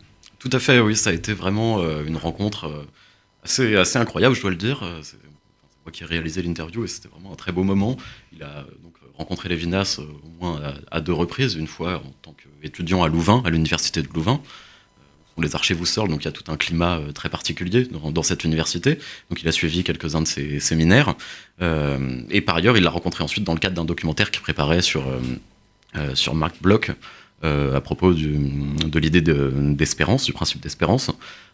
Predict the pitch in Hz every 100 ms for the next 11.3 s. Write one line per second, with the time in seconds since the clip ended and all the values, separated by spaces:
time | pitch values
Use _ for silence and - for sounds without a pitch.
0 | - 85 98 92 85 85 - - - -
1 | 98 113 110 104 101 98 101 101 110 143
2 | 123 - 113 120 117 117 107 170 160 -
3 | - 120 127 117 98 90 85 82 76 73
4 | 76 76 73 65 60 58 - - - -
5 | - 120 110 104 - 110 - 120 123 117
6 | 92 82 - 87 82 78 85 80 87 98
7 | 90 85 73 69 69 - - - 95 90
8 | 85 - 101 98 87 87 135 165 - -
9 | - - 95 87 101 127 120 - 120 101
10 | 95 95 95 95 151 135 90 101 85 82
11 | 95 135 107